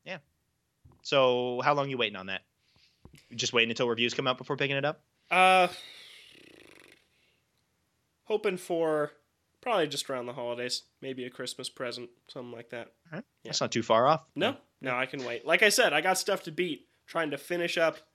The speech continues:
Speaker 2: Judgment and Fire Emblem before Christmas is what I'll say.
Speaker 1: And you wait a month, that <laughs> game could be, like, forty dollars
Speaker 2: <laughs>
Speaker 1: or something. Like,
Speaker 2: Yeah.
Speaker 1: you never know with these games.
Speaker 2: Yeah.
Speaker 1: Within a month, those things can be way cheaper. So,
Speaker 2: Yeah.
Speaker 1: yeah.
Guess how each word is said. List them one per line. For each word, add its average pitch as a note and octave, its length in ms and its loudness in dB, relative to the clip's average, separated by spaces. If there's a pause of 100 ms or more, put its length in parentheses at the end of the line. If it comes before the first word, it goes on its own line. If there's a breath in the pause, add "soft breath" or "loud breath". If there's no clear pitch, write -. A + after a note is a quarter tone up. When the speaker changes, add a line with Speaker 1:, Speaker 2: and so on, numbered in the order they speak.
(140)
Speaker 2:
Judgment D#3+ 500 0 (240)
and C#3 260 -2
Fire C#3+ 280 4
Emblem B2+ 340 -4 (380)
before C3+ 360 -2 (120)
Christmas A#2+ 500 -6 (100)
is C#3 140 -12
what B2 100 -8
I'll A2 120 -12
say. - 200 -16 (560 loud breath)
Speaker 1:
And F#3 200 4
you F3 100 10
wait F#3+ 200 8
a G#3+ 40 4
month, A3+ 240 4
that C4 180 4
<laughs> - 140 -2
game G3+ 140 0
could - 220 2
be, G#3 120 2
like, F3 220 4
forty G3+ 360 2
dollars A#3+ 380 8
Speaker 2:
<laughs> D#3 280 2
Speaker 1:
or D3 40 2
something. D3+ 580 2
Like, C#3+ 200 4
Speaker 2:
Yeah. C3 140 -4 (260 loud breath)
Speaker 1:
you D#3 140 -8
never C4+ 280 0
know A#3 220 2
with F#3+ 120 0
these C3 180 0
games. B2 280 2
Speaker 2:
Yeah. C3+ 60 -4
Speaker 1:
Within F#3+ 160 -2
a C#3+ 60 2
month, C#3+ 340 4
those D#3 200 -2
things C#3+ 280 -2
can A2+ 180 -4
be G2 320 -4 (460)
way C3 180 0
cheaper. D#2+ 480 -4 (160)
So, - 160 -10
Speaker 2:
Yeah. E2 120 -8 (440)
Speaker 1:
yeah. D3 260 2